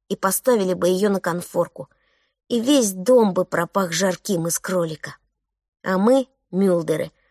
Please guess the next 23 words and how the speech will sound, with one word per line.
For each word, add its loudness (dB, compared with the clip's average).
учуяли 2
бы 2
издалека, 0
что -4
рождественский -6
ужин 0
скоро 0
будет -6
на -2
столе, -2
и -2
следует 2
хорошенько 0
проголодаться. -4
Я 6
заметила, 4
что -4
когда 2
я 2
задавала 2
корм 0
другим 2
кроликам, -2